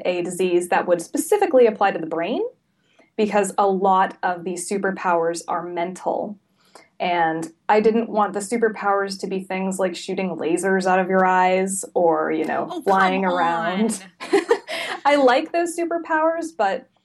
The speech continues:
Speaker 1: I very much wanted this to be, as weird as it sounds, a realistic superhero novel. And so I wanted superpowers that I actually based off of stage magic,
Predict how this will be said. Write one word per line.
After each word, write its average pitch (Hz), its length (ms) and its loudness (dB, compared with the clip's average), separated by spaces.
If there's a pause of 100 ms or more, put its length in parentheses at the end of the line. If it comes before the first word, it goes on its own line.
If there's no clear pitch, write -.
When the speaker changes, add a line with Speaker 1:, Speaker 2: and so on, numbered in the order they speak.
(400)
Speaker 1:
I 240 120 4
very 320 300 2
much 320 240 -2
wanted 208 320 0
this 214 160 -4
to - 120 -10
be, 185 500 -6 (520)
as 190 420 -4
weird 214 280 4
as 208 100 0
it 165 80 -2
sounds, 190 580 -4
a 202 100 0
realistic 196 800 2
superhero 165 640 -6
novel. 202 540 -4 (640)
And 220 200 2
so 190 260 0
I 190 120 2
wanted 190 300 0
superpowers 185 840 -2
that 170 340 0
I 190 100 2
actually 302 400 2
based 247 420 -2
off 185 180 0
of 165 140 -6
stage 165 480 -4
magic, 415 560 2